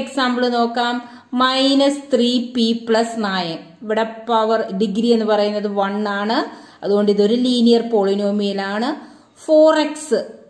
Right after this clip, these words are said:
അതൊരു linear polynomial ആണ്, കാരണം power, sorry, degree one ആണ് അല്ലെ? മൈനസ് ത്രീ പ്ലസ് ടു വൈ,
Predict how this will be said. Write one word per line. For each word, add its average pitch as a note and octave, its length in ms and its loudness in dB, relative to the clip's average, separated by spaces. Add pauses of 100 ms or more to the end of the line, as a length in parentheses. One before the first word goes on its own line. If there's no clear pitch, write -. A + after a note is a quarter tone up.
അതൊരു A#3+ 260 4 (120)
linear A3+ 340 2 (100)
polynomial G3+ 720 0 (100)
ആണ്, D#3+ 140 -10 (240)
കാരണം G#3+ 340 -2 (160)
power, G3+ 300 0 (760)
sorry, A#3 260 2 (240)
degree A3+ 300 2 (120)
one D#4+ 140 4 (200)
ആണ് F3 160 -6 (180)
അല്ലെ? B3 180 0 (560)
മൈനസ് C#4+ 460 4 (100)
ത്രീ B3 140 2 (200)
പ്ലസ് C4+ 320 0 (100)
ടു C4 80 0 (200)
വൈ, F#3 140 2